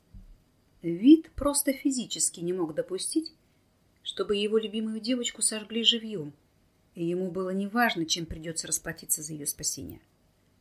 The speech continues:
И всё же сказать, что аэрский игрок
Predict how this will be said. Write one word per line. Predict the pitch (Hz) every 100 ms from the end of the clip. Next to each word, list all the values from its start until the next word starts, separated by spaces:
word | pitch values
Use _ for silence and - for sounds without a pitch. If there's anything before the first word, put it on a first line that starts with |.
| _ _ _ _
И | 180 175
всё | - 196
же | 170
сказать, | - - 180 185 202 202 -
что | - - 175 -
аэрский | 175 175 - - 180
игрок | 185 185 180